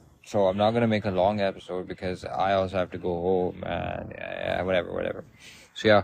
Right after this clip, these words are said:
for the month of May is, I think it was more of the, you know, the community. Uh,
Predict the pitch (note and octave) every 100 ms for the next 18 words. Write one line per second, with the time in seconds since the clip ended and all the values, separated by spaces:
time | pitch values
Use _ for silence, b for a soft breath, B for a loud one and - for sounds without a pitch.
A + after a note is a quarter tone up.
0 | - G#2+ G#2 G2+ A#2+ C3+ B2+ G#2+ G#2 B2
1 | A2+ - - A2 G#2+ G2 - - b b
2 | - A#2+ E3+ F3 D3+ A2 A2 A#2+ C3+ A2+
3 | B2 B2+ F#2 C#2 - - - - - B
4 | B B - C#3 D#3+ C3+ - B2 A#2 -
5 | A2 A2 A2+ B2 C#3 A2+ - - - _
6 | _ _ _ _ - _ - A2+